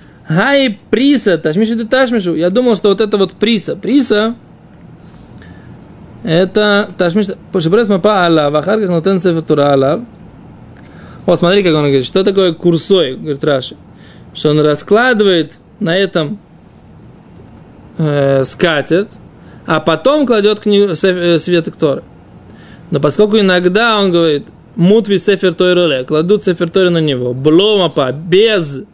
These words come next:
скатерти, не как я объяснил, а иногда кладут без, сефер Торы без скатерти. Называется, что это прислуживает сефер Тора. Дальше говорит Гемара, приса. Приса это ерия,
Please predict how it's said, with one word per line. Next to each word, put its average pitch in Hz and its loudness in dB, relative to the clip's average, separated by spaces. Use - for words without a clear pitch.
скатерти, 156 -6
не 180 -2
как 220 0
я 202 0
объяснил, 156 -4
а 156 -2
иногда 165 0
кладут 190 0
без, 170 0
сефер 180 -2
Торы 190 0
без 180 0
скатерти. 147 -2
Называется, 170 -2
что 196 0
это 175 0
прислуживает 165 0
сефер 147 -4
Тора. - -8
Дальше 180 -2
говорит 147 2
Гемара, 156 0
приса. 226 0
Приса 240 0
это 208 0
ерия, 185 0